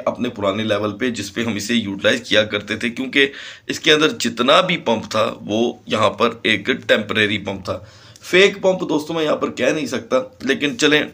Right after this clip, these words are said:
टेम्परेरी पंप हम कंसीडर कर लेते हैं। उसके बाद दोस्तों सीवीएक्स एक लंबा अरसा थ्री एटी पे रुके रहने के बाद आज चार इशारिया सैंतीस पे आया है। हमारे पास इसकी एक बाइंग पड़ी हुई है फ़ोर पॉइंट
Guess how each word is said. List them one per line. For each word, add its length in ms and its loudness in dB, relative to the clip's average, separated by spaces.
टेम्परेरी 380 2
पंप 260 -2
हम 200 -2
कंसीडर 440 -4
कर 180 -4
लेते 240 -8
हैं। 260 -10
उसके 220 0
बाद 200 6
दोस्तों 260 -2
सीवीएक्स 920 -4
एक 160 0
लंबा 320 4
अरसा 420 2
थ्री 280 -4
एटी 280 0
पे 140 -2
रुके 260 -6
रहने 280 -4
के 140 -8
बाद 420 -2
आज 220 4
चार 500 0
इशारिया 420 -6
सैंतीस 440 -8
पे 220 -8
आया 180 0
है। 220 -8
हमारे 220 6
पास 240 4
इसकी 220 -2
एक 180 2
बाइंग 260 4
पड़ी 160 -2
हुई 200 0
है 360 4
फ़ोर 240 2
पॉइंट 380 0